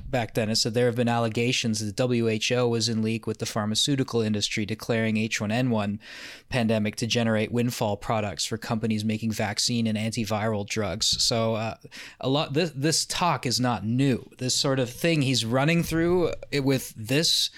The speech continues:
current pandemic has been rehearsed before, both in his theory and,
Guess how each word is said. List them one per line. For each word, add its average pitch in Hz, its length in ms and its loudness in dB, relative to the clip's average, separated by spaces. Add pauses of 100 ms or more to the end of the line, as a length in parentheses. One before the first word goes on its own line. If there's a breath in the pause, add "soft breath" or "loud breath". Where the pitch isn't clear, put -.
(260 loud breath)
current 165 360 2
pandemic 165 640 2
has 123 240 2
been 117 420 0
rehearsed 156 540 0
before, 104 640 -2 (340 loud breath)
both 127 300 2
in 156 140 4
his 135 280 2
theory 123 520 0
and, 127 500 0